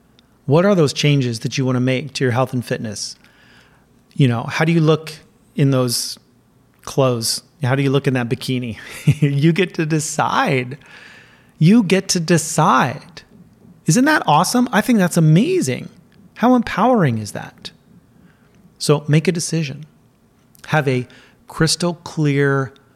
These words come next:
vision of who you are becoming so that you know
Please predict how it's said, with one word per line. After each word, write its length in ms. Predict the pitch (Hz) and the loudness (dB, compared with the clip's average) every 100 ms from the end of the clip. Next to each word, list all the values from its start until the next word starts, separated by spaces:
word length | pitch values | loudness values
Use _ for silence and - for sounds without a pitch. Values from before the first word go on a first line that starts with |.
| _ _ _ - | _ _ _ -8
vision 420 | 120 151 151 127 | 2 2 4 0
of 100 | 123 | -4
who 220 | - - | -6 0
you 160 | 160 143 | 4 4
are 120 | 123 | 2
becoming 720 | 117 - - 220 160 117 120 - | -2 -10 -4 0 0 0 -6 -10
so 200 | - 139 | -6 -2
that 200 | 127 - | -2 -2
you 80 | 135 | 0
know 420 | 143 143 120 | 2 2 -2